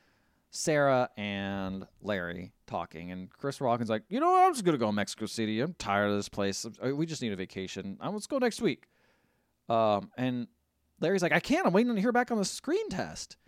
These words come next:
And what about Bernstein? He's so sad. Like, "Ah, we could drag him. He can, he can, we can make him go." And Sarah's like, "I wanna go." And he's like, "But you just heard that, like, I can't go." She's like, "What, you tying me down? I just wanna go." Um, and then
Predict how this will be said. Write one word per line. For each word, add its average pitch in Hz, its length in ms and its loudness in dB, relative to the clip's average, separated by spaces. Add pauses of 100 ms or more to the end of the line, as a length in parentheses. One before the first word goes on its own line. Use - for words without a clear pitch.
(560)
And 160 100 -2
what 247 120 6
about 302 180 6
Bernstein? 240 320 6
He's 127 80 -2
so 208 140 2
sad. 202 280 2
Like, 147 160 -4
"Ah, 110 160 0
we 127 100 -2
could - 120 -8
drag 98 340 -2
him. 95 140 -2
He 127 100 -6
can, 101 260 -8
he 143 100 -12
can, 104 280 -10 (100)
we 127 60 -8
can 107 160 -10
make 98 160 -8
him 110 80 -12
go." 92 220 -2
And 98 100 -6
Sarah's 147 260 2
like, 127 180 -2
"I 165 160 6
wanna 135 280 0
go." 98 460 -4
And 123 140 -4
he's 143 180 -8
like, 143 180 0 (260)
"But 220 100 -2
you 285 120 0
just 320 200 -2
heard 359 260 -2
that, 262 160 0
like, 220 320 2
I 339 120 2
can't 147 260 -4
go." 98 360 -2 (280)
She's 131 160 -14
like, 110 120 -8
"What, 107 220 -2
you 98 160 -8 (140)
tying 131 260 -2
me 131 80 -4
down? 123 460 -2 (460)
I 139 80 -4
just 202 200 -8
wanna 135 180 -2
go." 143 460 0 (560)
Um, 131 540 0 (680)
and 139 120 -4
then 147 260 -4